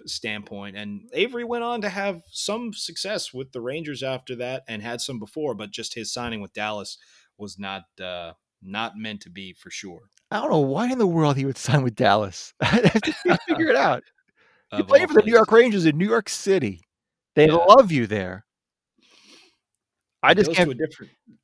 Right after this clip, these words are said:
Speaker 2: I don't know how he would sign anywhere but New Yo-, I mean, anywhere, Dallas compared to New York, I can't figure it out. But, w-, hey, it didn't work. What are you gonna do?
Speaker 1: Gotta move on. So, uh, let, let's go back to your list. What do you got next?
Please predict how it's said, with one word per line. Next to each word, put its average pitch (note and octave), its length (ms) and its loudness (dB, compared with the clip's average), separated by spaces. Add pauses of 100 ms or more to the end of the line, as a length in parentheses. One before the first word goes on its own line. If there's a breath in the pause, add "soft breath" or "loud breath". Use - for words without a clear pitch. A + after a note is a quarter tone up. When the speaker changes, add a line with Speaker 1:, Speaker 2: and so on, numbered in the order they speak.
Speaker 2:
I B2 160 2
don't G3+ 120 6
know G3+ 140 6
how F3 200 6
he G3 60 2
would F#3 120 2
sign F#3+ 240 4
anywhere G#3+ 380 0
but F3+ 280 -4
New E3 220 -6
Yo-, F#3+ 180 -6
I E3+ 140 -2
mean, F3 120 -4
anywhere, A3 220 -6
Dallas G#3 640 -4
compared E3 340 -14
to C#3 100 -10
New C3+ 80 -6
York, E3+ 240 -2
I C#3 140 -2
can't D3+ 220 -6
figure A#2+ 280 -10
it G#2+ 80 -6
out. G#2 260 -8
But, C3 240 0
w-, C#3 200 -4
hey, D#3 80 2
it C3 60 -6
didn't F3+ 220 -4
work. F3+ 360 -6 (340)
What C3+ 100 -10
are D3+ 40 -8
you D3+ 40 -8
gonna D#3+ 160 -6
do? C3+ 280 -4 (1200 soft breath)
Speaker 1:
Gotta D3 180 -4
move D#3+ 240 0
on. G#2+ 280 -6
So, B2+ 300 -6
uh, A#2 100 -10
let, D3 220 -6
let's - 160 -4
go G#3 180 0
back F#3 180 0
to F#3 80 -8
your F3+ 120 -2
list. D#3 240 -2
What D3 120 -4
do E3 60 -2
you D#3 80 -2
got A#2 200 -6
next? G#2 360 -18